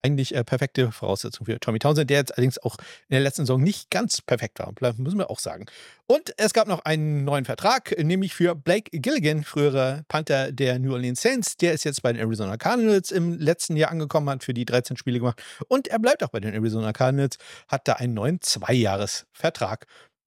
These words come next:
unterschrieben. So, jetzt kommen wir am heutigen Tag, äh, die Nachrichten, die ich als letztes bekommen habe. Zum einen haben die, äh, Dallas Cowboys mit ihrem Longsnapper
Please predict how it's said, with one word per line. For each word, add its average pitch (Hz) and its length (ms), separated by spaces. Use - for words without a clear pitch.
unterschrieben. 170 1300
So, - 320
jetzt 190 260
kommen 180 160
wir 170 240
am 143 140
heutigen 202 480
Tag, 208 380
äh, 165 160
die 165 160
Nachrichten, 170 380
die 143 180
ich - 140
als 127 220
letztes 185 380
bekommen 202 360
habe. 220 160
Zum - 160
einen 196 380
haben 165 200
die, 147 240
äh, 139 120
Dallas 135 240
Cowboys 180 320
mit 143 120
ihrem 135 140
Longsnapper 143 540